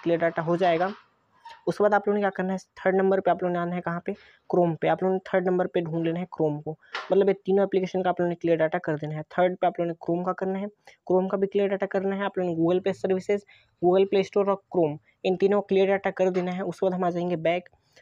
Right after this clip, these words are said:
और बैक आ जाएंगे तो फिर से हम जाएंगे प्ले स्टोर पे और ऐप्स पे जाएंगे, तीनों का क्लियर डेटा करने के बाद उसके बाद आप लोग जैसे ऐप अपडेट पे टैप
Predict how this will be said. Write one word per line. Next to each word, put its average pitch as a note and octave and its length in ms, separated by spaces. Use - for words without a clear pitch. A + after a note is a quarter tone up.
और D#3+ 200
बैक F3+ 260
आ G3+ 40
जाएंगे G3+ 200
तो G3 100
फिर F3 160
से F3 120
हम G3+ 100
जाएंगे G3 240
प्ले F3 180
स्टोर G3 360
पे F#3 80
और F#3+ 140
ऐप्स F3 240
पे F#3+ 100
जाएंगे, F#3 380
तीनों F#3 260
का F#3+ 80
क्लियर F3+ 240
डेटा F3 200
करने F3+ 220
के F3+ 100
बाद F3 300
उसके F3+ 140
बाद G#3 80
आप G#3 140
लोग G#3 120
जैसे G3 220
ऐप G3 180
अपडेट F#3+ 300
पे G3 100
टैप F#3+ 200